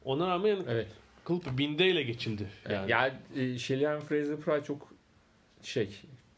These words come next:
Speaker 2: inatçı.
Speaker 1: Evet, hakikaten. Öyle
Speaker 2: Çok
Speaker 1: bir
Speaker 2: inatçı bir atlet.
Speaker 1: müthiş bir yarışmacı.
Speaker 2: Ama tabii, e, o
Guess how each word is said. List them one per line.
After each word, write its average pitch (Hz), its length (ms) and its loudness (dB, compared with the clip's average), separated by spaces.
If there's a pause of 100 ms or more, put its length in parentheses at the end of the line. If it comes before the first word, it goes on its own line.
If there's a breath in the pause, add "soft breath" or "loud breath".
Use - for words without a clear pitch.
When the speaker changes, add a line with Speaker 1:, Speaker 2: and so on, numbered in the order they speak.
(120)
Speaker 2:
inatçı. 113 680 -2
Speaker 1:
Evet, 113 180 -2 (100)
hakikaten. 98 420 -12 (1400 soft breath)
Öyle 104 140 -4
Speaker 2:
Çok 92 100 -6
Speaker 1:
bir 101 80 -8
Speaker 2:
inatçı 95 340 -2
bir 98 60 0
atlet. 92 460 -6
Speaker 1:
müthiş - 340 -10
bir 110 40 -2
yarışmacı. 98 580 -6 (880 soft breath)
Speaker 2:
Ama 123 200 0
tabii, 135 260 0
e, 104 680 0
o 110 380 0